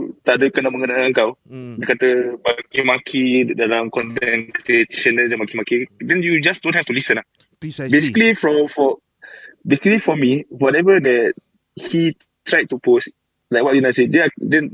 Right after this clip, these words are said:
Speaker 1: cuba nak matikan sesuatu organisation lah. Maybe lah, from my
Speaker 2: Atau
Speaker 1: point of
Speaker 2: kon-,
Speaker 1: view.
Speaker 2: se-, sebuah content creator ni lah.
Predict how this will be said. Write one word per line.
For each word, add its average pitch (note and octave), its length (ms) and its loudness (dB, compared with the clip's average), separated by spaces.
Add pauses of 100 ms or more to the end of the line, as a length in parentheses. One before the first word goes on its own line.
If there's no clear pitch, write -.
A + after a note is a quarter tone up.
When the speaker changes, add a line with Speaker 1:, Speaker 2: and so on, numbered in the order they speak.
(120)
Speaker 1:
cuba C3+ 260 0
nak G#2+ 160 0
matikan A#2 960 -2 (600)
sesuatu A#2+ 640 0 (280)
organisation A2+ 600 0
lah. F#2 140 -8
Maybe A#2+ 480 -2
lah, G#2 260 0 (340)
from G#2 160 -4
my G#2 80 0
Speaker 2:
Atau D#3 80 0
Speaker 1:
point A2 80 0
of - 20 2
Speaker 2:
kon-, G2+ 140 0
Speaker 1:
view. G2 120 -4 (120)
Speaker 2:
se-, C#3 240 -8
sebuah D3 340 -6
content D3 460 -8
creator C#3 420 -6
ni A#2+ 140 -10
lah. B2 160 -8